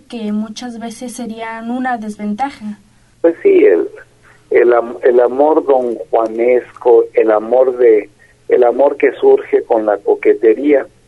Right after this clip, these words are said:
Speaker 2: este tipo de amor romántico se puede decir que está cada vez más, eh, demeritado. Acordémonos con Sigmund Bauman en una obra que se llama Amor Líquido.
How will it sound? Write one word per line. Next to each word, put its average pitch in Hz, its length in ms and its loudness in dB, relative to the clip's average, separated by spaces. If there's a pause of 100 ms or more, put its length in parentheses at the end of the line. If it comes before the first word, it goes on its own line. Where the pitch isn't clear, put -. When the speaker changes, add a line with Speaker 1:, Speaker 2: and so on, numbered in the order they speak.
(280)
Speaker 2:
este - 300 2
tipo 175 420 0
de 147 100 4
amor 135 320 0
romántico 139 880 0
se 131 100 0
puede 131 420 4
decir 123 500 2 (260)
que 110 200 4
está 123 340 -2
cada 123 320 4
vez 117 300 4
más, 117 480 -2 (280)
eh, 92 460 2 (160)
demeritado. 104 960 0 (500)
Acordémonos 214 920 2
con 147 220 -2
Sigmund 170 420 -2
Bauman 139 480 2 (320)
en 131 140 -4
una 147 220 2
obra 135 260 4
que 123 200 -2
se 113 180 -4
llama 120 500 0
Amor 117 380 -2
Líquido. 107 560 -10